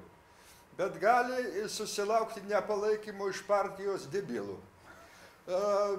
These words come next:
ką aš galiu pasakyti apie Uša-, Ušackas yra čmo, Pavilionis yra silpnas, Ingrida yra geriausias choice'as, kokį turi konservatoriai.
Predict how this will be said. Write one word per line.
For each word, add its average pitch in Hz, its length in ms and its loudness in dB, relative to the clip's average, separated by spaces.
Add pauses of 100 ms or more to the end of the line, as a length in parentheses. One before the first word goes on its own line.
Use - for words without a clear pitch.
ką 254 220 2
aš 202 200 2
galiu 240 260 0
pasakyti 226 480 -4
apie 233 160 0
Uša-, 240 380 2
Ušackas 262 600 2
yra 175 220 -2
čmo, 233 380 4 (640)
Pavilionis 220 680 2
yra 156 240 0
silpnas, 247 840 -4 (480)
Ingrida 214 520 0
yra 165 180 2
geriausias 196 640 2
choice'as, 185 560 0
kokį - 320 -4
turi 151 300 -6
konservatoriai. 226 960 -2